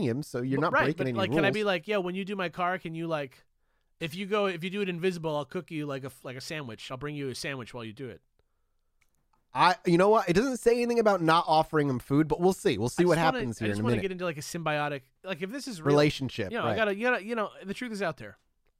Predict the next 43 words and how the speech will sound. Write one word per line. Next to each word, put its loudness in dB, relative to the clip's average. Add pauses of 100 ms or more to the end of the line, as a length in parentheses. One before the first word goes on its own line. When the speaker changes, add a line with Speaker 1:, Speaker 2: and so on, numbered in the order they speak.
(280)
Speaker 1:
The 6
tru-, 4
<laughs> 6
the -2
truth -6
is 0
out. 4
Maybe 6
he's 2
related 4
to -2
the 0
Pukwudgie 0
dude. -14
Speaker 2:
Dude, -4
that -8
guy's -12 (760)
the -20
Pukwudgie -10
dude. -8
Speaker 1:
Miserable. -2
<laughs> -20 (280)
Speaker 2:
Whenever -2
I 2
just -8
hear -6
the 2
Speaker 1:
This 6
Speaker 2:
word -4
Pukwudgie, -6
I -8
just -14
think -12
of, -12
like, -12 (120)
drunken -16
revelry. -14 (340)
Speaker 1:
<laughs> -14
That's, 2
that 2
was 2
the 2
night. 2